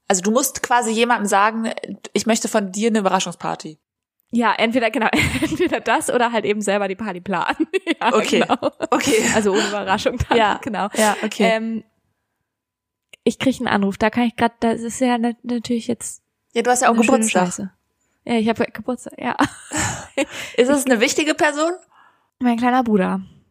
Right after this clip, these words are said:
Speaker 2: der ruft hier an, aber das, ähm, der, den kann ich wohl nach der Aufnahme auch noch zurückrufen, der wird's verkraften, glaub ich.
Speaker 1: Okay.
Speaker 2: Wobei, das ist auch noch eine nächste Frage tatsächlich. Wie macht man, ruft man dann zurück?
Speaker 1: Ja,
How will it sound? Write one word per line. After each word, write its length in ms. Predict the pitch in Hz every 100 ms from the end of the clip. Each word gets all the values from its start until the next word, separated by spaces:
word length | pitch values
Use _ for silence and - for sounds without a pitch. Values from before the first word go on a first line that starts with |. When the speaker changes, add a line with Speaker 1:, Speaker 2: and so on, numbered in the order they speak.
| -
Speaker 2:
der 100 | 214
ruft 200 | 202 -
hier 120 | 208
an, 180 | 202 240
aber 240 | - 247 240
das, 220 | 247 - -
ähm, 360 | 240 233 233
der, 180 | 233 226
den 220 | 226 233
kann 160 | 254 247
ich 120 | 233
wohl 160 | 233 220
nach 160 | 214
der 200 | 220 202
Aufnahme 280 | 196 196 185
auch 40 | 185
noch 120 | 180
zurückrufen, 460 | 185 180 175 180
der 120 | 185 180
wird's 140 | -
verkraften, 420 | 185 - 185 -
glaub 180 | 190 202
ich. 160 | 214 - - -
Speaker 1:
Okay. 180 | 233 -
Speaker 2:
Wobei, 180 | 202 254
das 200 | 277 320
ist 120 | 311
auch 120 | 302 320
noch 80 |
eine 160 | 302 262
nächste 240 | 285 320
Frage 280 | - 202 190
tatsächlich. 460 | 196 190 202 214 - -
Wie 180 | - 220
macht 200 | 240 -
man, 120 | 202 185
ruft 300 | - 233 -
man 100 | 214
dann 100 | 202
zurück? 340 | 208 240 - _ _ _ _ _ _ _ _ _
Speaker 1:
Ja, 240 | 202 180